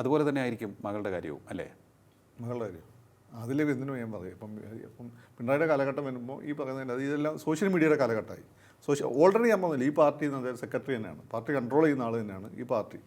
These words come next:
Speaker 2: basically.
Speaker 1: പക്ഷേ ഇന്ന് പാർട്ടി സെക്രട്ടറി അപ്രസക്തനാണ്.
Speaker 2: അല്ല, പാർട്ടി സെക്രട്ടറി അത് പി-, ഇപ്പം പാർട്ടി ആത്യന്തികമായി കൺട്രോൾ ചെയ്യുന്ന അദ്ദേഹമാണ്.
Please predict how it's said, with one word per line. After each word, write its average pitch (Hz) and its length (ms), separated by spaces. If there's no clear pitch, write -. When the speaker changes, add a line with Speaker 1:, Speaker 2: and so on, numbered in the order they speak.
Speaker 2:
basically. 117 420
Speaker 1:
പക്ഷേ 123 240
ഇന്ന് 123 160
പാർട്ടി 131 260
സെക്രട്ടറി 139 340
അപ്രസക്തനാണ്. 127 440
Speaker 2:
അല്ല, 254 180
പാർട്ടി 175 220
സെക്രട്ടറി 220 280
അത് 143 100
പി-, 131 100
ഇപ്പം 135 160
പാർട്ടി 117 480
ആത്യന്തികമായി 143 440
കൺട്രോൾ 123 260
ചെയ്യുന്ന 120 240
അദ്ദേഹമാണ്. 101 380